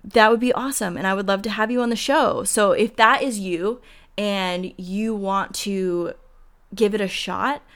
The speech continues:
like, all, all I'll tell you to do is go to girl versus world dot com and go to podcast. And on that page, there's a form you can fill out,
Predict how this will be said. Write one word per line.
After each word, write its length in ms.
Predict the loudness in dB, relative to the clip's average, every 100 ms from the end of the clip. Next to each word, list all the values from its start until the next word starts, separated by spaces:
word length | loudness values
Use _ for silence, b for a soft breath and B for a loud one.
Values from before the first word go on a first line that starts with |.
| b
like, 480 | 0 4 4 0 -10 -20 _ -20 _ _ _ _ _ _ -20 -20 _ _ 2
all, 160 | 4 6 4
all 180 | 4 4
I'll 100 | 2
tell 180 | 0 -2
you 120 | -2
to 80 | -4
do 340 | -2 2 4 4
is 220 | 2 0
go 300 | 0 2 2
to 160 | -2
girl 360 | -4 2 2 2
versus 540 | 0 0 0 -2 -4
world 420 | -2 -2 0 -2 0
dot 260 | -2 -2
com 400 | -4 -4 -4 -6 B B B B -6
and 600 | -2 0 0 0 -4 -6 -14 -6
go 140 | 0 0
to 80 | 0
podcast. 960 | -4 0 0 0 -2 -2 -2 -10 -18 B B B B -4
And 200 | 0 0 4
on 260 | 6 6 4
that 240 | 2 -2
page, 380 | -2 0 0 0
there's 200 | 0 0
a 60 |
form 320 | -2 0 0 0
you 80 |
can 140 | -2 -4
fill 220 | 0 4
out, 300 | 4 4